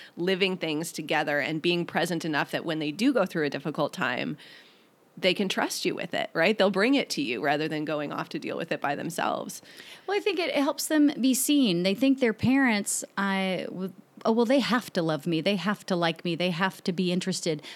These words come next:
Speaker 2: But if other people are interesting, it's a validation that, of who they are and that they're,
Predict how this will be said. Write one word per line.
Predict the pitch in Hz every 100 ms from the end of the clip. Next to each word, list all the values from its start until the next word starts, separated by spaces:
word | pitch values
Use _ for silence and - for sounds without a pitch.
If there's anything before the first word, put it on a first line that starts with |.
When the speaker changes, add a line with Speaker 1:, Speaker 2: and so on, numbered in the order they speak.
| -
Speaker 2:
But | 196
if | 190 - -
other | 226 262 359
people | - 233 202 180
are | 170
interesting, | - 185 196 - 220
it's | 302 320
a |
validation | 330 403 392 349 440 - 196 123 135
that, | 202 - - - - - -
of | 240
who | 285 311
they | 320 294
are | 277 294 311 302 -
and | 233 226 220 220
that | 226 233
they're, | 233 220 214 214